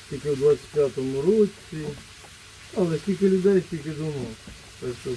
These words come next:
кожна людина судить по своєму собі. І буває, людина зайде, там одне відео подивиться і починає розповідати про тебе химені корі. Ну,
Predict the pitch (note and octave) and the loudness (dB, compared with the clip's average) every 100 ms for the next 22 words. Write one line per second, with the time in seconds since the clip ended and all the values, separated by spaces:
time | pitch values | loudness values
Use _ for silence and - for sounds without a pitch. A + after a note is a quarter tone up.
0 | F3+ F#3 D#3 D3+ C#3+ C#3+ E3+ F#3+ E3+ D3 | 2 4 4 -2 -4 0 0 2 0 -6
1 | - - - - - - - F2+ - - | -12 -20 -20 -20 -20 -20 -14 -12 -10 -8
2 | D#3+ C#3+ C3 - C#3+ - F3 G#3+ G3 F3 | -6 -4 -4 -2 -2 -2 2 6 4 2
3 | A3 A3 F#3 F3 D#3+ C#3+ - - - - | 2 4 4 2 0 -8 -18 -20 -20 -20
4 | - C3 B2+ C3+ D3 D3 C#3+ C#3 D3+ C#3+ | -14 -8 -6 -4 0 2 0 -2 -2 0
5 | B2+ C#3+ D3 D#3+ C#3 C3 B2+ C#3+ C#3+ C3+ | 2 2 2 -2 -2 -4 -2 -2 0 2
6 | C#3 B2+ D3+ F3 E3+ B2+ A#2 A#2 A#2+ B2 | 2 2 0 4 4 2 -4 -6 -4 -6
7 | - - - - B2+ A#2+ - C#3 C#3+ C3 | -10 -20 -20 -18 -10 -10 -6 -4 -2 0
8 | B2 A#2+ C3 B2 B2 C#3 C3 B2 A#2 - | -2 -2 0 0 2 0 0 -4 -6 -12
9 | - - - - - - - - - - | -20 -20 -18 -18 -18 -18 -18 -16 -14 -6
10 | B2 C#3 B2+ B2+ - C#3 C3 B2+ B2+ A#2+ | -4 0 0 -2 -2 -2 0 -2 -2 -2
11 | A2+ A#3 C4 | -2 -2 0